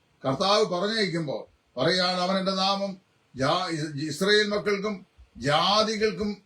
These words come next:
നാടുവാഴികൾക്കും രാജാക്കന്മാർക്കും അറിയിപ്പാൻ ഞാൻ തിരഞ്ഞെടുത്ത ഒരു മാനപാത്രമാകുന്നു.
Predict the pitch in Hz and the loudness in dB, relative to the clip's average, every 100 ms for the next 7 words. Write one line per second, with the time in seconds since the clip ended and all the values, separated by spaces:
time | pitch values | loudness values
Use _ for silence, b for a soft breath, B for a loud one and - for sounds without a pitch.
0 | 156 143 151 202 220 220 214 208 208 180 | -8 -2 2 4 4 4 2 2 0 -2
1 | 202 185 180 208 208 202 208 202 202 196 | -2 0 2 4 2 0 0 0 0 -2
2 | 190 180 208 190 175 180 - - - - | -4 -2 0 -2 0 -2 -2 -10 -20 -6
3 | 135 175 202 175 180 208 214 202 202 202 | 0 2 2 2 0 2 2 2 2 2
4 | 196 165 196 208 208 202 196 196 185 175 | 2 2 2 4 2 2 -2 -2 0 -2
5 | 151 127 | -4 -8